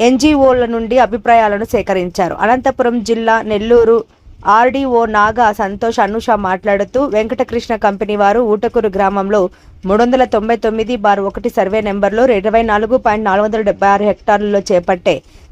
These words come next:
తమ మైనింగ్ క్వార్జ్ పాల్స్పరస్ల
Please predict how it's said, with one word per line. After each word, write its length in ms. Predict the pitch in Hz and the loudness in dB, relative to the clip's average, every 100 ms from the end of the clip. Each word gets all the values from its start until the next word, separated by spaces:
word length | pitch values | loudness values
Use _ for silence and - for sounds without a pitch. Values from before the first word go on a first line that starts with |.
| - | -4
తమ 140 | 208 220 | 0 2
మైనింగ్ 460 | 226 214 254 269 | 2 0 0 -2
క్వార్జ్ 440 | 254 233 226 226 190 - - _ _ _ 226 | 0 2 2 2 -2 -4 -8 _ _ _ 0
పాల్స్పరస్ల 1160 | 214 247 254 - - 233 233 240 - 226 175 | 2 2 -2 -8 -2 2 2 0 0 0 0